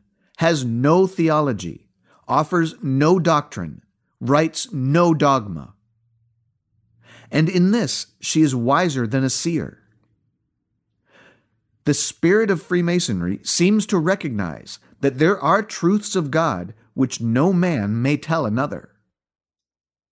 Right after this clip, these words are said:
Freemasonry's symbols, Freemasonry's gentle teachings, Freemasonry's spirit,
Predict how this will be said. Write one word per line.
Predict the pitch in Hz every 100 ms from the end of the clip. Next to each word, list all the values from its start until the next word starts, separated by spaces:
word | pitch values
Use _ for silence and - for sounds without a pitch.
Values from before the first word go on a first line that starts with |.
| _ _ _ -
Freemasonry's | - 170 202 185 180 175 160 139
symbols, | - 170 160 107 76 - - - _ _ _
Freemasonry's | - 156 175 180 180 175 170 160
gentle | 113 110 151 180 175
teachings, | - 151 - 82 - - - _ _ _ _ _ _
Freemasonry's | - 165 196 185 185 175 156 151 139 -
spirit, | - - 175 165 95 -